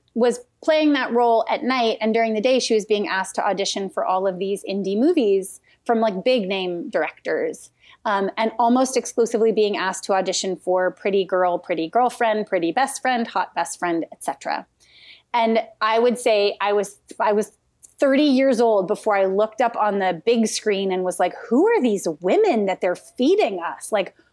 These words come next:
why are they so one-dimensional? Why are they so obsessed with, you know, getting a man? Why are they so competitive with their girlfriends?" Like, all of a sudden, it was like the, as the ones and zeros started to appear.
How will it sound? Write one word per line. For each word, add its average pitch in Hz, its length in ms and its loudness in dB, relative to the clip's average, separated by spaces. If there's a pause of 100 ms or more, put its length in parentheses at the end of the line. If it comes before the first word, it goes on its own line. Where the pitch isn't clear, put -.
(180)
why 226 260 2
are 427 160 4
they 262 120 4
so 240 200 2
one-dimensional? 196 800 0
Why 190 160 2
are 190 100 2
they 185 140 2
so 202 180 2
obsessed 202 480 0
with, 208 300 0 (340)
you 233 140 2
know, 196 500 2
getting 240 380 4
a 277 80 4
man? 269 480 2
Why 202 240 4
are 220 120 4
they 240 140 2
so 247 180 2
competitive 262 500 2
with 311 120 0
their 339 120 2
girlfriends?" 370 340 2
Like, 233 160 0 (300)
all 320 180 6
of 330 120 4
a 320 40 2
sudden, 294 480 2
it 240 120 4
was 226 200 2
like 220 240 2
the, 202 280 2
as 208 140 0
the 208 120 2
ones 226 340 4
and 202 160 2
zeros 208 360 4
started 233 380 0
to 254 140 2
appear. 285 520 0